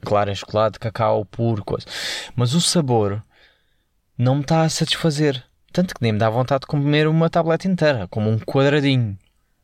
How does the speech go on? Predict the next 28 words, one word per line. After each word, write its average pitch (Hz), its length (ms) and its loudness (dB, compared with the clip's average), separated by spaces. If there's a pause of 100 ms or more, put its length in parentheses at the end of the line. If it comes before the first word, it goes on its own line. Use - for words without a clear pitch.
(280)
Pronto. 92 340 -2 (600)
Porque - 180 -4
se - 80 -2
fosse 175 260 0
chocolate - 400 -2
de 110 60 -6
leite, 90 400 -2
ou 104 160 0
aquele 107 260 -2
chocolate - 500 -4
com, 101 460 0 (800)
eh, 92 640 0
aquele 107 480 0 (320)
arroz, 104 500 0
ai, 143 160 0
como - 160 -4
é - 20 2
que, - 160 -8
como 131 200 -2
é - 20 -12
que, - 120 -10
arroz - 340 -2
de - 80 -8
fado. 92 440 -2 (1400)
Pá. 131 260 -2 (1200)
E 104 140 -4
é 104 40 2
tudo. 123 380 -2